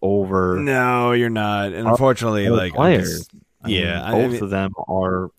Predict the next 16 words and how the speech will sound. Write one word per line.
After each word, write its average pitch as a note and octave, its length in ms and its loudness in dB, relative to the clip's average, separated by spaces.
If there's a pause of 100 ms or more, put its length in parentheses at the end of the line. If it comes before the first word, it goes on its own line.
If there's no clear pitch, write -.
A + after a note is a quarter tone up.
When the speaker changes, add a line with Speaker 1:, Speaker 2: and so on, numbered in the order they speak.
(300)
Speaker 1:
you E2+ 560 -18
know, - 140 -12 (320)
Peterson G#2+ 460 -2
might G2+ 260 0
even F#2+ 220 -6
be F#2 120 -10
borderline F#2+ 720 -6
rosterable F#2+ 800 -6
unless G2+ 280 -8
you G2 80 -8
got F2+ 180 -6
a B1 60 -14
really F#2+ 320 -4
deep F#2+ 320 -8
bench. G#2 440 -2 (640)
So, F#2+ 720 2